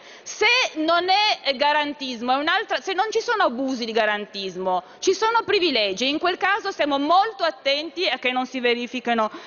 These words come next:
privilegi. E vorrei dire che questo lo facciamo tutte le volte che esercitiamo questo ruolo in quest'Aula, lo facciamo proprio anche a garanzia dell'autonomia della giurisdizione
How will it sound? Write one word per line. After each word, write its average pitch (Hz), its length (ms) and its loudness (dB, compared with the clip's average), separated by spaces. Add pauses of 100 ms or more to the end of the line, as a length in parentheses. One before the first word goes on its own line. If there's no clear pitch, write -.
(200)
privilegi. 180 800 0 (800)
E 311 100 2
vorrei 415 260 4
dire 453 220 4
che 381 160 0
questo 302 440 2
lo 302 120 2
facciamo 226 920 0 (340)
tutte 415 340 2
le 294 100 4
volte 330 340 2
che 277 100 -6
esercitiamo 269 560 -2
questo 262 340 0
ruolo 226 420 4
in 214 120 -2
quest'Aula, 196 800 0 (280)
lo 339 120 2
facciamo 294 460 2
proprio 359 360 2
anche 370 400 2
a 294 60 0
garanzia 285 680 0
dell'autonomia 277 800 0
della 277 200 0
giurisdizione 220 1160 -2